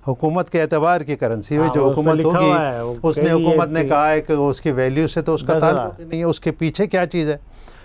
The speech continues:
Speaker 1: उसके पीछे हुकूमत का एतबार है।
Speaker 2: जी हाँ, उन्होंने कहा है दस हज़ार है तो
Speaker 1: दस हज़ार।
Speaker 2: दस हज़ार
Speaker 1: अब
Speaker 2: है।
Speaker 1: वो जब, अब हुकूमत का एतबार है तो अग-, जब हमें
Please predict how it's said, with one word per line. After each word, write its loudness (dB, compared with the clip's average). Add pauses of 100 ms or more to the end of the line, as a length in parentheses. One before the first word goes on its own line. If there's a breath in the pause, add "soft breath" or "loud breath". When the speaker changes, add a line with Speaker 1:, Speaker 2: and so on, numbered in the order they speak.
(140 loud breath)
Speaker 1:
उसके -2
पीछे -2
हुकूमत -4
का 0
एतबार 0
है। -12 (100)
Speaker 2:
जी -6
हाँ, -10
उन्होंने -4
कहा 2
है 2
दस 0
हज़ार 0
है 0
तो 4
Speaker 1:
दस 0
हज़ार। 2
Speaker 2:
दस -6
हज़ार 2
Speaker 1:
अब 0
Speaker 2:
है। -8
Speaker 1:
वो 0
जब, -4
अब -2
हुकूमत -2
का -2
एतबार 0
है 0
तो -4
अग-, -2
जब -2
हमें -4